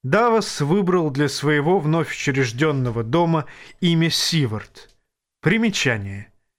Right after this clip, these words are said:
Это можно перевести как "достойный моря". Конец примечания.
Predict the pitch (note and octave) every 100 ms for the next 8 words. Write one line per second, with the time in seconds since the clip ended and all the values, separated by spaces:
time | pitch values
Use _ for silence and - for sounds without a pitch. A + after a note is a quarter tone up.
0 | - G3 A3+ A#3 G3 C#3+ D3 A#2+ A#2+ -
1 | A#2+ A2+ A2 - - F#3+ F#3+ - - -
2 | - A#2+ A2+ A#2+ - - E3 E3 D3+ D3
3 | C#3 C#3+ B2+ G#2 A2+ _ _ _ - A3+
4 | F3+ B2+ - - A2+ A2+ - A2+ G#2+ G#2
5 | G#2+